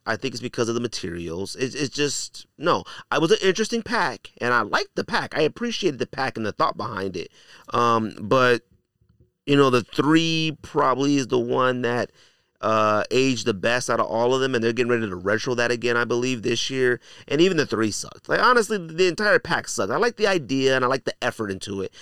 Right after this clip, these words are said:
I didn't care for the pack. Um, military black fours. Military black fours came out last year.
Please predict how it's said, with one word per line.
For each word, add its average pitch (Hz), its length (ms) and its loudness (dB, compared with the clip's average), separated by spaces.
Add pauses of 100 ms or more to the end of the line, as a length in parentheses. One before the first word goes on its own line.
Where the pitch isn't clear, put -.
(220)
I 175 140 0
didn't 160 160 2
care 92 240 -4
for 90 100 -10
the 78 100 -10
pack. - 440 -16 (520)
Um, 131 680 2 (160)
military 165 560 4
black 135 280 2
fours. 95 300 -8
Military 190 380 0
black 139 220 -2
fours 120 200 -2
came 107 220 -2
out 87 120 -2
last 78 360 -8
year. - 240 -18